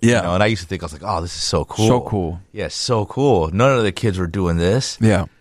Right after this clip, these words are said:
Speaker 2: You know, and we were doing it, like, like, all the time 'cause I had the hip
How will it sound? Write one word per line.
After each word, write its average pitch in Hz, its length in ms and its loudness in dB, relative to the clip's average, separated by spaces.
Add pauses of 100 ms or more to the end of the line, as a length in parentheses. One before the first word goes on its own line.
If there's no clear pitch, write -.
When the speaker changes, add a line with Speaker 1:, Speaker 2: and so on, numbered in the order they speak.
(140)
Speaker 2:
You 123 120 -10
know, 131 200 4
and 98 100 2
we 98 80 -2
were 90 120 0
doing 87 300 -4
it, 80 80 -8
like, 80 320 -14
like, 82 160 -10
all 78 140 -8
the 69 80 -12
time 98 280 0
'cause - 120 -16
I 82 60 -6
had 78 120 -6
the 71 200 -14 (180)
hip 90 240 -2